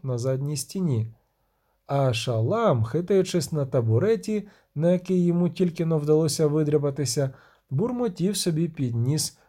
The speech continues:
прокльони. Наблизившись до чоловіка з палетою, я привітався до нього. "Перепрошую, що потурбував", — сказав йому. "Але повірте, це тільки на краще".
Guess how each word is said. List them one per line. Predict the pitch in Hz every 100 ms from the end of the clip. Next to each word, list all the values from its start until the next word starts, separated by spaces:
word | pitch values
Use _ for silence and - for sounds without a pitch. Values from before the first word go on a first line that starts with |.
| _
прокльони. | - 156 175 147 110 104 _ _ _ _ _ _ -
Наблизившись | 110 104 113 226 226 220 220 226
до | 175 185
чоловіка | 175 175 160 208 208 156
з |
палетою, | - 120 117 208 202 196 180 175 - _ -
я | 117 156 196 202
привітався | 190 202 214 214 123 113 113 120
до | 113
нього. | 113 107 95 - _ _ _ _ _ _ _ _ _ -
"Перепрошую, | 156 190 247 262 262 247
що | - 240 233
потурбував", — | 208 190 196 185 185 185 180 113 113 _ _
сказав | - - 117 110 104
йому. | 104 101 95 - _ _ _ -
"Але | 135 180
повірте, | 185 190 190 214 143 110 - _ _ -
це | - 170 196
тільки | 190 220 208 214
на | 208 220
краще". | 226 202 120 113 107